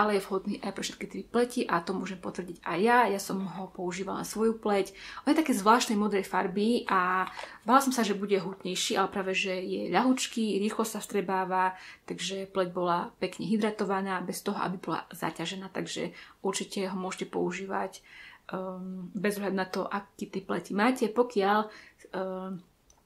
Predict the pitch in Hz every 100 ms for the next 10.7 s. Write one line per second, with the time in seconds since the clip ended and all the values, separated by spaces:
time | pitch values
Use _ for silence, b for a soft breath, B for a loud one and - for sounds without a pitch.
0 | - 214 202 180 190 233 214 190 190 190
1 | - - 165 175 190 175 170 - - 170
2 | - 156 - - - b - 220 226 330
3 | - 285 277 277 226 226 233 202 208 254
4 | 349 202 - - 190 175 190 - 175 -
5 | 180 196 262 208 - - - 196 190 175
6 | - 226 247 214 214 202 190 185 190 -
7 | 214 - - 170 - 202 170 175 - 175
8 | 208 190 180 - 196 190 175 175 202 208
9 | 220 214 - 180 170 180 190 226 214 175
10 | 175 170 175 - 175 175 175